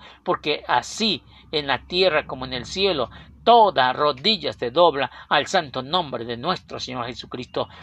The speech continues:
Gloria y alabanza al Señor. Gloria y alabanza al Señor.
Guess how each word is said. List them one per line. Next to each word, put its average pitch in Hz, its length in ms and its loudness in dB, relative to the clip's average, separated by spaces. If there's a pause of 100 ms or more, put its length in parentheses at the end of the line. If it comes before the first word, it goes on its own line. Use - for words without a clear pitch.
(140)
Gloria 143 560 0
y 117 80 -2
alabanza 123 600 -4
al 117 100 -4
Señor. 117 460 -10 (420)
Gloria 160 540 2
y 120 100 -6
alabanza 117 580 -2
al 110 100 -8
Señor. 117 380 -10